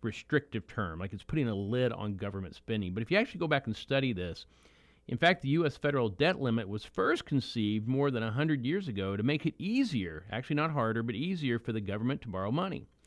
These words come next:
But it morphed into this explosive political tool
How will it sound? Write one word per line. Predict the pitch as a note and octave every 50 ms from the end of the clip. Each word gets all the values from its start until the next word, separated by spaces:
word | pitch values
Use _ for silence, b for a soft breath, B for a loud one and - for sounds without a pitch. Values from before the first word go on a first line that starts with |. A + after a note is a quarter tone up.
| b b b b b b b b b
But | C3+ D3
it | C#3+
morphed | C#3+ D#3+ F3+ G#3+ A#3 A3 - -
into | E3+ D3+ - - D#3+ D3+ D3 D3
this | C3+ C3+ C3 -
explosive | - - - - - - C3 D3 D#3+ D3 - F3 D#3 C3+ -
political | - D3+ D3+ D3 C#3+ - C#3 C#3
tool | - - - D#3+ D#3 C3 A2 G#2 G#2 G#2